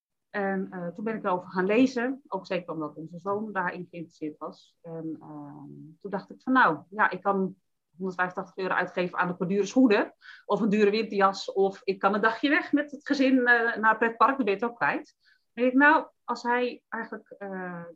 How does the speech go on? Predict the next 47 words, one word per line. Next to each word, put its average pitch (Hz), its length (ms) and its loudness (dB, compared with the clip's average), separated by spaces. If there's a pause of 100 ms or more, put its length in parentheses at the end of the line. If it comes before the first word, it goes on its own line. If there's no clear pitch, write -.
daarmee 226 380 0
aan 202 100 -6
de 196 60 -10
slag 254 260 0
wil 202 240 -2
voor 202 120 -8
zichzelf, 185 600 -4 (840)
ja, 233 160 6
dan 220 240 -2
denk 214 160 -2
ik, 220 120 -4
ja, 226 140 4
waarom 214 220 2
zou 214 180 2
ik 208 60 2
het - 80 -8
niet 226 140 -4
voor 214 100 -12
ons 202 120 -6
welzijn 185 440 -2
doen?" 185 340 -2 (120)
Dus - 160 -18
toen 240 120 -8
heb 254 140 -2
ik 226 80 -12
een 208 100 -6
starterbundel 202 520 -4
gekocht. - 440 -6 (1040)
En, 196 380 0
ehm, 170 440 -2
ja, 165 100 -4
die - 20 -
hebben 214 240 0
we 175 80 -2
in 170 60 2
huis 226 180 2
gehaald 247 320 -2
eigenlijk 214 420 -6
voor 190 160 -6
hem. 151 340 -6 (160)
Maar - 160 -4
achteraf, 262 640 0
in 220 100 -6
diezelfde 208 360 -2
winter, 214 500 2 (840)
waar - 200 4
ik 165 100 -2